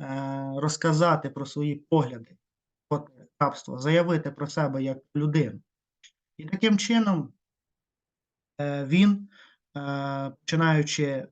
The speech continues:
з кінця тисяча вісімсот двадцятих, початку тисяча вісімсот тридцятих років, починає займатися політичною діяльністю, балотуючись на різні,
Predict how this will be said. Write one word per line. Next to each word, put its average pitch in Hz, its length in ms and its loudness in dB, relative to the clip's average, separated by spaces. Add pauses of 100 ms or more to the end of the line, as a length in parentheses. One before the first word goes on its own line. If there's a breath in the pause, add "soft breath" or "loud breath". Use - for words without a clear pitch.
(100)
з 143 160 0
кінця 151 540 -2
тисяча 139 380 -6
вісімсот 139 340 -8
двадцятих, 135 600 -6 (180)
початку 135 240 -10
тисяча - 340 -12
вісімсот - 380 -14 (120)
тридцятих 143 400 -10
років, 170 360 -12 (800)
починає 156 260 4
займатися 151 560 -2
політичною 143 720 -2
діяльністю, 151 840 -2 (180)
балотуючись 143 840 -4
на 139 440 -6
різні, 151 580 0